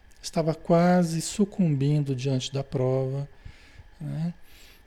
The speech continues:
E, é, mas não estava revoltada, não era revolta, era abatimento mesmo, era enfermidade, o equilíbrio orgânico que estava declinando, né?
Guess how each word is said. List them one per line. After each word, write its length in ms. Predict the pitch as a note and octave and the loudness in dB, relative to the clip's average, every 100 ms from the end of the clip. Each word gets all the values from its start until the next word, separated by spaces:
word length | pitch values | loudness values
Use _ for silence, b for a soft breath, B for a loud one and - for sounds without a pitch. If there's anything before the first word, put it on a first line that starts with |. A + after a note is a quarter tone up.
| - | -10
E, 640 | E3+ D#3+ E3+ F#3 G#3 G#3+ F#3+ | 0 4 6 6 6 4 0
é, 640 | D#3+ D3 D3 D3 C#3+ C#3 C#3 | 0 4 6 6 6 4 6
mas 200 | E3 F3 | 6 8
não 120 | A3+ | 6
estava 300 | - G#3+ G3 | 6 4 6
revoltada, 640 | G3 G3 G#3+ G#3 D#3 C3 | 6 6 2 4 2 2
não 180 | C#3 D#3 | 2 2
era 120 | E3 | 4
revolta, 680 | D#3 F#3 C#3 C3 B2 - C#3 | 4 2 2 2 2 -2 -6
era 360 | C#3+ D#3 E3+ F#3 B B B B - - A#3 | 0 2 4 2 B B B B -20 -14 -2
abatimento 880 | D3+ D#3+ F#3 - A3+ G#3 F#3+ F#3+ G#3 | 0 4 4 4 6 8 6 4 2
mesmo, 400 | E3 A#2+ A2+ G#2+ - - | 4 2 -4 -12 -14 -12
era 520 | C#3 C3+ C#3 D#3 E3 - - - - | -4 -2 0 0 -2 -8 -20 -16 -2
enfermidade, 1080 | C#3+ - D#3 F#3 F3+ C#3+ C3+ B2 A#2 - - - | -2 4 4 6 4 2 0 -2 -6 -14 -20 -16
o 100 | - | -4
equilíbrio 520 | B2 - C#3+ C#3+ D3+ F3 | -4 -2 0 0 2 2
orgânico 600 | D#3 B2 C3+ C#3+ - D#3 | 2 2 0 0 -4 -8
que 80 | |
estava 480 | - - C3 C3+ D3+ - B B B B B - | -8 -10 -8 -6 -8 -10 B B B B B 0
declinando, 760 | C3 D3 F#3+ G#3 F#3 B2+ A2+ - - - - | 2 2 2 4 4 2 -2 -10 -20 -20 -18
né? 260 | C#3 B2+ F3+ | -10 -8 -8